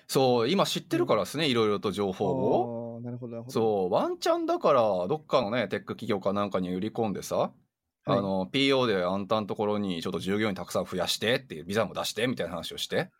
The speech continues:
Speaker 2: はい。
Speaker 1: そう、で、受託案件先は俺らが持ってくるからみたいな。ぜ-、全然できるよねって思うから。
Speaker 2: はい。
Speaker 1: まあちょっとね、昔に立ち返ると、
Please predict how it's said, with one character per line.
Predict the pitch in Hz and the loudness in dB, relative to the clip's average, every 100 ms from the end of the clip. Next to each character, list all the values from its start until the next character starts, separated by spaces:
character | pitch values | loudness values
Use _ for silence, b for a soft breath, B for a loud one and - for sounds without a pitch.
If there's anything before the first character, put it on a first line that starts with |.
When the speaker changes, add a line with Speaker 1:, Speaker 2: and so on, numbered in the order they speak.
| _ _ | _ _
Speaker 2:
は | _ 147 | _ -4
い。 | 147 - _ | -4 -8 _
Speaker 1:
そ | - 90 85 | -4 -2 0
う、 | |
で、 | 90 131 127 | 2 4 4
受 | 107 107 | 0 -2
託 | 107 - 110 | -2 2 0
案 | 113 | 0
件 | 98 110 | -2 -2
先 | 104 98 104 | 0 -2 0
は | 95 | 0
俺 | 101 101 | 2 0
ら | |
が | 87 | 0
持 | 82 | -4
っ | 87 | -8
て | 95 | -6
く | 98 | -6
る | 90 | -4
か | 85 | -4
ら | |
み | 85 | -4
た | |
い | 80 | -2
な。 | |
ぜ-、 | 196 117 | -2 2
全 | 147 | 2
然 | 208 | 4
で | 196 | 2
き | 196 | 2
る | 147 | 0
よ | 85 | -2
ね | 101 | -4
っ | |
て | - | -4
思 | 90 92 | -4 -4
う | |
か | - | -6
ら。 | 73 73 - - _ _ _ | -8 -8 -10 -14 _ _ _
Speaker 2:
は | - 131 | -2 -2
い。 | 131 _ - - | -2 _ -16 -2
Speaker 1:
ま | 156 | 2
あ | |
ち | 220 | 2
ょ | |
っ | |
と | 190 120 | 2 2
ね、 | 117 113 | 4 2
昔 | 117 131 180 180 | 0 2 2 2
に | 180 170 | -4 -4
立 | 147 165 | -4 -4
ち | 160 | 0
返 | 170 156 | 2 4
る | 151 | 2
と、 | 147 135 131 - | 0 0 0 -2